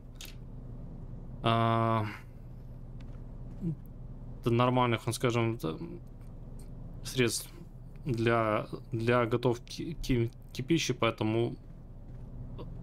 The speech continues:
пришлось им простейший чайник купить, печку, опять же таки,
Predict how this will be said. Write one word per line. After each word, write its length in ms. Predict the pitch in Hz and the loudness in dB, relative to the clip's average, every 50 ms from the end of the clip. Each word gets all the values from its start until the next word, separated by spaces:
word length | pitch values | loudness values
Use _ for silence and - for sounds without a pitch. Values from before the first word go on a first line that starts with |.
| - - - - - - 185 143 | -8 -8 -8 -8 -6 -6 -2 2
пришлось 400 | - 135 127 - - 143 123 - 123 | 4 4 4 6 6 4 4 4 2
им 80 | 117 | 2
простейший 600 | - 131 117 - - 131 123 123 127 - - - | 4 4 4 4 4 4 4 4 4 2 0 0
чайник 360 | - - 170 170 165 151 139 | 2 2 4 4 4 4 2
купить, 360 | - 135 - - 131 127 - - - - - - - - - - - - - - - - - - - - - - - - - - - - - | 0 -2 2 2 2 2 2 -2 -12 -14 -14 -12 -12 -12 -12 -12 -10 -10 -10 -10 -10 -10 -8 -8 -8 -8 -8 -8 -8 -8 -8 -8 -8 -2 2
печку, 320 | 139 139 131 - - 123 110 | 4 4 4 4 4 2 2
опять 240 | - - 107 104 | 4 4 2 2
же 60 | - - | 2 2
таки, 380 | 117 110 - - 113 110 - | -2 -2 0 0 -2 -2 0